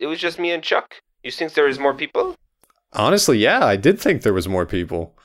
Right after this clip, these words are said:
Speaker 1: Oh, that is probably why you're so brazen and asking if you could join. I was like, "What do you mean, can you join? This is a duo, my guy." And all of a sudden you say, "Oh, I want, I want to s-, I want to help you and see what you do."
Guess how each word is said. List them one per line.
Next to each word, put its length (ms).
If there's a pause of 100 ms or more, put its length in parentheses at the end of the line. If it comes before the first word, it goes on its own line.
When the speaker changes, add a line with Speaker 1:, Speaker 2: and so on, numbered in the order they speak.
(300)
Speaker 1:
Oh, 300
that 140
is 180
probably 220
why 140
you're 120
so 180
brazen 520
and 120
asking 360
if 100
you 60
could 200
join. 380
I 60
was 180
like, 80
"What 160
do 60
you 60
mean, 160
can 140
you 80
join? 300
This 260
is 160
a 180
duo, 500
my 200
guy." 360
And 180
all 160
of 80
a 80
sudden 360
you 100
say, 180
"Oh, 120
I 160
want, 200 (320)
I 80
want 220
to 80
s-, 360
I 80
want 140
to 160
help 260
you 300
and 180
see 200
what 240
you 60
do." 200